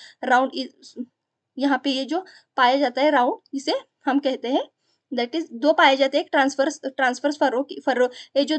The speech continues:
इन दोनों के बीच में जो गैप दिखाई दे रहा है ना, दो प्लेट्स के बीच में, so this is a plate number one and this is a below plate। So इन दो प्लेट्स के बीच में जो गैप दिखाई देता है, यहाँ पे ये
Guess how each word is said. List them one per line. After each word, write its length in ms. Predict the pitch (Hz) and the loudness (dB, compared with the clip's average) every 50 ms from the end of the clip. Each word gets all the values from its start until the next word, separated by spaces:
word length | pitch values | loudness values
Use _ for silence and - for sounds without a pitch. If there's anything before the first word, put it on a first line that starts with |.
| 240 - | -4 0
इन 160 | 269 294 302 | 0 2 4
दोनों 220 | 285 294 277 294 | 4 4 4 4
के 120 | 311 320 320 | 0 0 -2
बीच 220 | 247 302 302 294 | -2 -2 0 0
में 120 | 320 311 285 | 0 0 0
जो 120 | 311 302 | -2 0
गैप 380 | 233 254 254 269 - - - - - | 0 0 0 2 0 -4 -6 -6 -10
दिखाई 340 | 226 233 262 - 277 277 285 | -12 -12 -8 -2 -2 0 2
दे 160 | 285 285 247 | 2 2 2
रहा 100 | 220 233 | 2 0
है 60 | 240 | 0
ना, 200 | 262 370 539 - - _ _ _ _ _ _ _ _ - | 0 -2 -2 -4 -10 _ _ _ _ _ _ _ _ -10
दो 200 | 247 247 285 285 | -2 0 0 0
प्लेट्स 300 | 285 269 262 277 277 - | 4 4 4 4 4 2
के 100 | 302 262 | -2 -4
बीच 220 | 233 233 - - | -4 -6 -10 -12
में, 120 | 226 233 - _ - - _ _ | -14 -14 -14 _ -20 -20 _ _
so 120 | - 285 | -10 -2
this 160 | 240 302 285 294 | 0 2 2 4
is 140 | 294 285 | 2 2
a 100 | 294 294 | 0 2
plate 240 | 294 262 247 277 294 | 2 2 2 4 4
number 200 | 277 269 277 285 254 233 | 4 4 4 4 4 2
one 140 | 233 247 392 - _ _ - 262 | 2 2 0 -2 _ _ -6 -6
and 100 | 240 240 | -4 -2
this 200 | 254 277 269 277 | -4 -4 -4 -4
is 80 | 254 233 | -2 -2
a 40 | 285 | -2
below 260 | 233 233 262 226 240 | -2 -2 -2 -2 -2
plate। 220 | 240 - 240 320 403 | 0 2 0 0 0
So 340 | - - - _ _ _ | -2 -10 -20 _ _ _
इन 140 | 285 302 311 | 0 2 2
दो 100 | 294 320 | 2 2
प्लेट्स 320 | 320 311 262 269 285 285 - | 2 4 4 4 4 2 -2
के 100 | 311 277 | -2 0
बीच 200 | 285 277 - 294 | 0 0 2 2
में 80 | 285 | 2
जो 120 | 254 277 277 | 2 2 0
गैप 220 | - 247 240 254 - | 2 0 0 0 -2
दिखाई 220 | 285 - 262 233 | -6 -4 -4 -4
देता 200 | 233 226 220 - | -4 -4 -4 -2
है, 60 | 277 | 0
यहाँ 300 | 349 339 277 240 277 285 285 | 0 0 2 2 0 0 0
पे 60 | 370 | 0
ये 160 | 349 302 381 | 0 0 -2